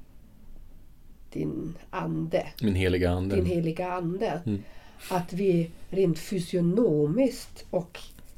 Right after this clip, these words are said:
Speaker 1: i våra meningsfullhet och i den som vi är, i den som vi är skapta, upplever den på olika sätt.
Speaker 2: Mm.
Speaker 1: Eh, och i, i,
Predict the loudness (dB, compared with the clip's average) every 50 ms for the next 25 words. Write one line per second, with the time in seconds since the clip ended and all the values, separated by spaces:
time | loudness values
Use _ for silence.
0 | -16 -12 -4 -2 -2 0 2 0 0 2 2 2 2 2 4 4 4 4 2 0
1 | -2 -4 -4 -2 -2 -2 0 2 4 4 4 4 2 0 0 2 2 2 2 2
2 | 0 0 0 0 -2 -2 -2 -4 -4 -4 -2 -2 -2 -2 -2 -2 -4 -4 -6 -6
3 | -4 -4 2 4 6 6 6 4 0 0 2 2 0 0 -2 -4 -2 0 0 0
4 | 0 -4 -8 -14 -8 -4 -4 -4 -4 -6 -12 -16 -18 -18 -18 -18 -18 -18 -18 -18
5 | -10 -2 0 0 0 0 -4 0 4 4 6 6 4 2 0 0 -2 -2 -4 -6
6 | -4 -2 -2 -2 -2 -2 -4 -6 -8 -10 -10 -10 -10 -10 -10 -10 -10 -10 -10 -10
7 | -8 -8 -6 -6 -6 -8 -10 -10 -12 -12 -10 -8 -8 -8 -8 -8 -10 -10 -8 -4
8 | -2 0 0 2 2 0 0 0 -2 -4 -6 -6 -8 -10 -10 -10 -10 -10 -6 -2
9 | 2 4 4 4 4 4 2 0 2 0 0 -2 -4